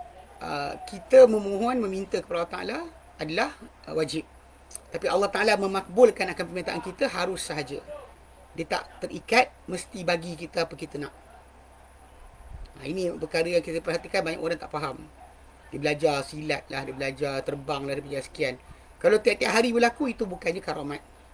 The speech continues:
Itu termasuk daripada sihir. Termasuk daripada amalan-amalan, amalan-amalan, amalan-amalan, uh, yang di-, dibantu oleh syaitan.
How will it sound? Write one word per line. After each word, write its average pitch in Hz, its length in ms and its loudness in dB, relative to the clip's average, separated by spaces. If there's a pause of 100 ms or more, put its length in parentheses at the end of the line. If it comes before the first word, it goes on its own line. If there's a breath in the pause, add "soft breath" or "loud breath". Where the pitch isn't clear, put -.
(840)
Itu 151 80 -12
termasuk 180 400 0
daripada 170 240 0
sihir. 151 400 -4 (240)
Termasuk 156 320 -2
daripada 151 320 2 (400 loud breath)
amalan-amalan, 165 640 0
amalan-amalan, 151 640 -4
amalan-amalan, 156 680 -2 (280)
uh, - 80 -10
yang 147 240 -6
di-, 151 80 -4
dibantu 156 400 -4
oleh 147 80 -2
syaitan. 135 400 -6